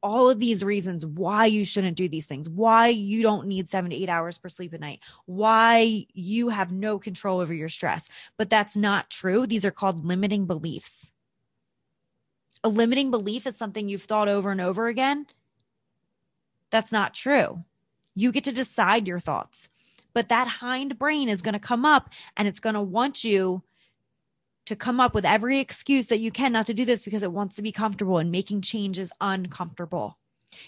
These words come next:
You need to use your prefrontal cortex, your planning brain, to make these changes in your life. So answer this question, either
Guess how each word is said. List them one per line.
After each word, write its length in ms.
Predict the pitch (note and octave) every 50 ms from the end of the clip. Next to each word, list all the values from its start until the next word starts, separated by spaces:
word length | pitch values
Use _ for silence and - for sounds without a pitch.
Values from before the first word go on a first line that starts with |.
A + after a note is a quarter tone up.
| -
You 140 | - A3 A#3
need 160 | A#3+ B3 A#3
to 40 | A3+
use 160 | A#3 A#3 G#3+
your 100 | G3+ G#3
prefrontal 720 | G3+ - _ - C4+ C#4 C#4 C4 - C4+ A#3+ G#3+ B3 A3
cortex, 520 | A3 - - G#3+ G#3 G#3 G#3 F3 D#3 - -
your 100 | G3+ F#3+
planning 560 | - - - - G3+ G3+ G#3+ G#3+ A3 G#3+ G3
brain, 320 | F3 F3+ F3 E3 C#3 D#3
to 100 | D#3+ -
make 220 | F3+ F3+ F3+ F3 -
these 160 | F#3+ F#3 E3+
changes 380 | - - F3+ E3+ E3+ E3 D#3+ D#3
in 100 | D#3 D3+
your 140 | D3 C#3+
life. 420 | C#3+ D3+ - - F3+ - _ _ _ _ _ _ _ _ _ _ _ _ _ _ _ _ _ _ _ _ _ - - - - - _ _
So 240 | _ - - C4 A#3
answer 400 | - - B3 B3+ C4 - D#4 D#4
this 220 | C#4 D4 C#4+ - -
question, 680 | - A#3 G3 F#3+ F#3 - - D#3+ C#3 A2 - F3+ F3 - _ _
either 300 | - A3 A3 G#3+ G#3+ -